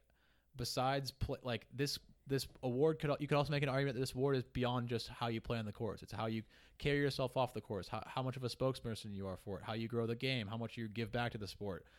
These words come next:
how much you're a part of events, or how much you're trying to champion u-, junior golf. Like, there's a mixture of things about being an ambassador for the sport on top of being player of the year. You could argue that's a part of it too.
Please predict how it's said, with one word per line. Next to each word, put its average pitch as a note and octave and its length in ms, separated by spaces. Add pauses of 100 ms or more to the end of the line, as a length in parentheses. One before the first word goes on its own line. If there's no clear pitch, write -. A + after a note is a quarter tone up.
(100)
how A2 100
much A2+ 260
you're A#2 180
a A2+ 40
part A2+ 240
of A2+ 80
events, A#2 380
or G2 60
how G#2+ 100
much A2 160
you're G#2+ 80
trying G#2+ 240
to - 40
champion A2+ 460
u-, A2 120 (100)
junior A2 300
golf. G#2 360
Like, G2+ 180 (420)
there's B2+ 260 (100)
a B2 60 (100)
mixture C#3+ 400
of C3 80
things B2+ 300
about G#2+ 240
being A2 160
an G#2 80
ambassador G#2+ 420
for G#2 120
the G2 60
sport G2+ 240
on F#2 100
top F#2+ 260
of F2+ 180
being F#2+ 200
player F#2+ 160
of F2+ 60
the F#2 60
year. A2 320
You F#2 80
could F#2 240
argue F2+ 340
that's E2 280
a F2 40
part F2 200
of E2+ 80
it D2+ 100
too. F#2+ 300